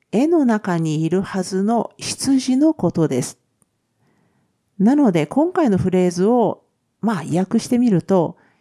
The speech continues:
羊をつなぐだってになるんですけども、この羊が三人称代名詞に置き換わっています。ちなみに認証代名詞とは言っても、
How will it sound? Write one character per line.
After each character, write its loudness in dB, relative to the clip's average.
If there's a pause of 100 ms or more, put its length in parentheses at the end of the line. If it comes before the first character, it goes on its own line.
(220)
羊 -2
を 2
つ -6
な 0
ぐ -2 (220)
だ -6
っ -20
て -2 (480)
に 2
な 2
る 2
ん -2
で -2
す -8
け -2
ど -2
も、 0 (480)
こ -2
の 0
羊 -2
が -2 (400)
三 -2
人 0
称 -2
代 0
名 0
詞 -2
に 0 (180)
置 -8
き -20
換 -4
わ 2
っ 0
て -2
い 0
ま 0
す。 -12 (1400)
ち -4
な 2
み 0
に 0
認 -4
証 0
代 0
名 0
詞 -6
と -4
は 0
言 -2
っ -20
て -4
も、 0